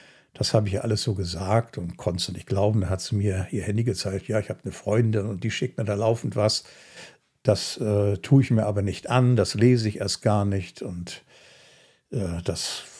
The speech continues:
Lauterbach, dass Spahn zur Verantwortung gezogen werden müssten. Nicht nur, dass sie abgesetzt werden müssten, sondern, ja, sie gehören eingesperrt und solche Dinge, äh, bekommt sie dann zugeschickt, aber, äh, sie liest es sich gar nicht durch.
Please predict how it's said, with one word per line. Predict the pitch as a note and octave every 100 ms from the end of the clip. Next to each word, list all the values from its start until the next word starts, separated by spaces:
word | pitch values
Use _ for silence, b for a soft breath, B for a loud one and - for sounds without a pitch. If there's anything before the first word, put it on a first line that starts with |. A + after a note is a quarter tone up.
| -
Lauterbach, | G2+ A2+ A2 G2+ G#2 G2 - -
dass | F2+ F2
Spahn | - - G2 G#2 G#2
zur | G2+ F#2+
Verantwortung | - A#2 A2+ A#2 A2+ A2+
gezogen | G#2+ - A2+ G#2
werden | G2+ G2+ F#2+
müssten. | G#2+ G#2+ - A2 G2 F2+ b b b b b b -
Nicht | G2+
nur, | A#2+
dass | F#2+ -
sie | -
abgesetzt | A2 - G#2 G#2+ -
werden | A2 F#2+ G#2
müssten, | G2 - G#2+
sondern, | F#2+ G2 F#2+ G2 F#2+ F2 b b b b b b _ -
ja, | F2+ D#2
sie | -
gehören | F#2 F2 E2+ -
eingesperrt | - B2 G#2+ - G#2+ G2+ G2
und | G2
solche | G2 F#2+ G2+
Dinge, | G#2+ A2+ G2+ B B B B B
äh, | - G#2+ G2 F#2
bekommt | A2 - A#2
sie | A2
dann | G2+
zugeschickt, | F2 B2 A#2 A2+ - A2+ -
aber, | G2 G#2 G2 G2+ G#2
äh, | A2+ G#2 A2 A2+
sie | G#2 G#2 G#2 -
liest | A#2+ B2+ C#3
es | B2+ -
sich | -
gar | - F#2+
nicht | G#2 - -
durch. | D2 D2+ - -